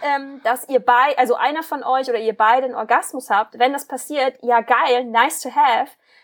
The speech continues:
Aber es geht doch eigentlich um was anderes. Ja, und da auch den Druck rauszunehmen und zu sagen, hey, schau doch, dass das für euch beide sich einfach gut anfühlt. Und das ist so ein bisschen auch, auch von unserer Gesellschaft halt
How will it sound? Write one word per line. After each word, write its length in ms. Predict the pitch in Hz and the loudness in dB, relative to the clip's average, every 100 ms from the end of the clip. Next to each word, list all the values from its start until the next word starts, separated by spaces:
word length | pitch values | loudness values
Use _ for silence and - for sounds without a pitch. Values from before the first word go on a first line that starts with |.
| _ | _
Aber 140 | - 254 | -8 -8
es 100 | - | -6
geht 160 | 294 | -2
doch 100 | 294 | -2
eigentlich 260 | - 262 247 | -2 -2 -6
um 60 | 254 | -6
was 180 | 240 | -8
anderes. 760 | - 233 277 233 - - - - _ _ _ | -8 -6 -2 -4 -4 -16 -20 -20 _ _ _
Ja, 260 | 214 233 294 | -6 -4 -4
und 200 | 247 240 | -2 4
da 220 | 247 233 | 4 4
auch 80 | 254 | 2
den 140 | 247 | -4
Druck 280 | 240 311 - | -6 -6 -2
rauszunehmen 720 | 214 196 214 - 214 214 240 | 0 0 -4 -10 -10 -10 -16
und 100 | 233 | -18
zu 80 | - | -8
sagen, 220 | 226 226 | -6 -6
hey, 380 | 220 262 302 320 _ _ _ _ _ - | -8 -8 -6 -10 _ _ _ _ _ -10
schau 220 | - 294 | 0 2
doch, 100 | 311 | 2
dass 160 | 294 269 | -4 -6
das 160 | 302 | -4
für 120 | - 269 | 0 0
euch 180 | 254 | 0
beide 260 | - 247 277 | 2 2 2
sich 180 | 269 - | -6 -10
einfach 300 | 226 233 220 | -10 -10 -12
gut 220 | - 285 - | -12 -10 -8
anfühlt. 600 | 185 - _ 170 175 _ _ _ _ _ _ _ | -10 -14 _ -20 -20 _ _ _ _ _ _ _
Und 160 | 226 220 | -2 2
das 140 | 254 | 2
ist 160 | 311 - | 0 0
so 120 | 277 | -2
ein 100 | 269 | 0
bisschen 300 | 294 - 247 | -2 -2 2
auch, 300 | 226 247 - | 2 2 0
auch 140 | 254 | 0
von 140 | - 254 | 0 -6
unserer 220 | 254 220 | -2 -2
Gesellschaft 580 | 226 214 226 269 262 - | -2 2 2 0 -12 -10
halt 280 | 220 208 | -8 -8